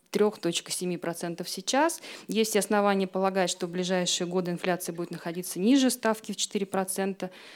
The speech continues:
Это, собственно, была цель долгосрочно Центрального банка. И, э, как вчера сказали наши макроаналитики, скорее всего, ставка в шесть и пять процента будет тоже сниз-,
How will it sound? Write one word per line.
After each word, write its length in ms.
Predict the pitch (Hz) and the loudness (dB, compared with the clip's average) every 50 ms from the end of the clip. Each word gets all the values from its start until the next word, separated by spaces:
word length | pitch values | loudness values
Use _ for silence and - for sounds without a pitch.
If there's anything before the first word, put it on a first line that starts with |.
| - - - | -20 -14 -12
Это, 260 | 180 - _ - - | -12 -10 _ -6 -2
собственно, 400 | - 190 175 - - - - 165 | 0 0 0 -2 -4 -6 -4 -4
была 260 | 165 175 180 175 170 170 | -2 -2 0 0 0 0
цель 440 | 175 - - 180 170 165 160 165 165 | 0 -2 0 0 0 0 0 -2 -2
долгосрочно 640 | 156 165 160 147 170 165 - - 170 - - - | -2 -4 -4 -4 -6 -6 -4 -4 -4 -4 -4 -6
Центрального 500 | - - 170 - 185 175 170 156 160 165 | -6 -8 -6 -4 -2 -2 -2 -2 -2 -2
банка. 440 | 165 160 202 240 285 294 294 - 254 - - - - - - - - - - - - - _ _ _ _ _ - | 0 2 6 6 6 6 6 4 -2 -2 -6 -14 -16 -14 -14 -14 -14 -14 -16 -20 -20 -20 _ _ _ _ _ 0
И, 460 | 196 208 208 214 214 214 208 202 196 | 2 4 6 6 6 6 6 6 6
э, 340 | - 180 190 185 185 175 - - - - - - _ - - _ _ _ _ _ _ _ _ _ | 6 4 4 4 2 0 -2 -10 -16 -20 -20 -20 _ -20 -20 _ _ _ _ _ _ _ _ _
как 200 | - 185 180 - | -2 -2 -2 0
вчера 240 | - - 185 180 170 | 0 2 4 4 4
сказали 340 | 170 - 170 170 170 180 175 | 2 0 0 0 0 0 0
наши 300 | 170 170 170 - - 165 | 0 0 -2 -2 -2 -2
макроаналитики, 720 | 165 170 - - 170 170 175 175 185 247 311 - 254 240 - | -4 -4 -4 -4 -4 -2 -2 0 0 0 -2 -2 -4 -6 -6
скорее 360 | - - - 170 185 208 214 | -6 -4 -4 -2 0 0 0
всего, 280 | 208 - - 165 175 | -2 -4 -6 -6 -6
ставка 400 | 185 - - 185 175 175 - - | -6 -4 -4 -4 -4 -4 -6 -10
в 40 | 165 | -10
шесть 220 | - - 160 - - | -8 -8 -8 -10 -10
и 20 | |
пять 240 | 165 - 160 160 - | -8 -6 -6 -6 -6
процента 420 | - 170 160 - 165 165 160 - 156 | -8 -8 -8 -6 -6 -6 -6 -8 -10
будет 240 | 151 - 165 160 | -8 -8 -8 -6
тоже 180 | - 180 175 180 | -4 -4 -2 -2
сниз-, 300 | 185 - - 277 302 277 | -2 2 4 4 4 4